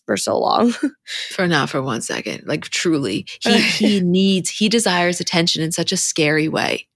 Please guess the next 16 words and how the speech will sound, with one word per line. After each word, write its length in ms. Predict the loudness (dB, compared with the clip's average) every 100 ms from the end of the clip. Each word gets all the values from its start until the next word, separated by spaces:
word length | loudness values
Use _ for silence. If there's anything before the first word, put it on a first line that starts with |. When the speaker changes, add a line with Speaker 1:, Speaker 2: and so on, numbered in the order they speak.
| _
Speaker 1:
It 140 | 0 2
is 240 | 2 2
really 240 | 2 2 0
concerning, 580 | -2 0 2 2 0
actually, 520 | -2 -4 -2 -2 -2 -2
because 260 | 2 4
it, 80 | 4
like, 180 | 2 2
Speaker 2:
Yeah. 60 | 0
Speaker 1:
affects 360 | 0 2 2 0
other 220 | 2 2
people. 360 | 2 2 4
And 120 | 2 0
it's 140 | -2
just, 220 | -2 0
like, 260 | 0 0